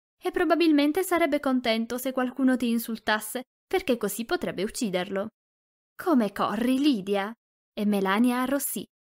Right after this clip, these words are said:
"Sai benissimo che mi ritiene una perfetta oca." "Non vedo che importanza possa avere il modo di pensare di quel vecchio furfante", rimbeccò bruscamente Rossella.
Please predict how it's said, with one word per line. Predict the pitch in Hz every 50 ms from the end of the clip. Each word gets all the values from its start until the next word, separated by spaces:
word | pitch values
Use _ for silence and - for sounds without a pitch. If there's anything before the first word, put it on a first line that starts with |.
| _ _ _ _ _ _
"Sai | _ - - 370 320
benissimo | 254 247 214 - - 220 - - - 254 247 269
che | 262 294 285
mi | 262 262
ritiene | 254 262 240 - 262 247 277 302 311
una | 294 277 269
perfetta | 269 254 233 - - 277 277 - - 285 240 202
oca." | 185 180 185 180 - 190 208 233 - _ _ _ _ _ _ _ _ _ _ _ _ _ -
"Non | 302 330 320 294
vedo | 262 294 277 392 403
che | 415 427
importanza | 381 349 - 262 247 254 - 196 214 226 - 208
possa | - 160 202 - - 285
avere | 339 330 320 202 180 196 196
il | 196 202 196
modo | 214 226 220 214
di | 208 220
pensare | - 214 202 202 202 226 208 240 320 320
di | 269 262
quel | - 240 220 214
vecchio | - 254 - - 285
furfante", | 247 - 220 - - - 165 - - - - 131 - - _ _ _ _ _ _ _ _ 269
rimbeccò | 254 254 233 208 196 196 - 226
bruscamente | 220 202 202 202 - - 190 185 190 220 226 214
Rossella. | 175 180 185 - - 185 175 185 185 196